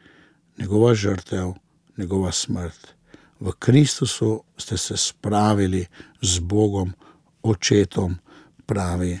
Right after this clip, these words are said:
apostol Pavel. Vsi drugi zakramenti imajo v sebi Božjo moč in milost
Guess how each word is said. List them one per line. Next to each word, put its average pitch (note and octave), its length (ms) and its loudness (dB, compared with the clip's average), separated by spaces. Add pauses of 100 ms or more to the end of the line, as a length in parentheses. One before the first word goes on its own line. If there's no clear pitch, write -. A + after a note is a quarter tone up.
(420)
apostol - 680 -6 (460)
Pavel. G2 360 0 (960)
Vsi - 320 6
drugi B2+ 420 4 (400)
zakramenti A2+ 880 4 (1400)
imajo C3 680 6
v A2 140 -4
sebi A2 360 0
Božjo G#2 440 2
moč G2+ 420 0
in G2 220 2
milost C3 540 4